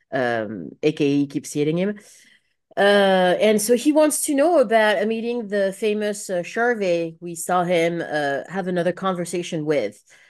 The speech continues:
uh, last episode. Um, and the mayor told him, uh, so it's a, um, a big meeting with all the Rittenhouse people that happens every twenty-five years.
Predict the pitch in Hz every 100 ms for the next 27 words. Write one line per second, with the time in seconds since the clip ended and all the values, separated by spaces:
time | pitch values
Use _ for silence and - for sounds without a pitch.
0 | _ _ _ - 143 117 85 131 139 -
1 | 135 156 160 196 220 233 - _ - 151
2 | 143 127 120 107 85 64 50 50 _ _
3 | _ - 170 165 170 165 165 175 170 175
4 | 175 170 160 - 139 135 127 - 165 165
5 | 156 135 127 117 104 104 _ _ _ _
6 | _ _ _ _ _ - 147 165 151 156
7 | 151 151 143 135 - - 160 151 156 156
8 | 151 156 165 151 160 - 175 175 165 165
9 | 147 143 135 156 147 147 147 147 - 151
10 | 151 - 175 180 208 226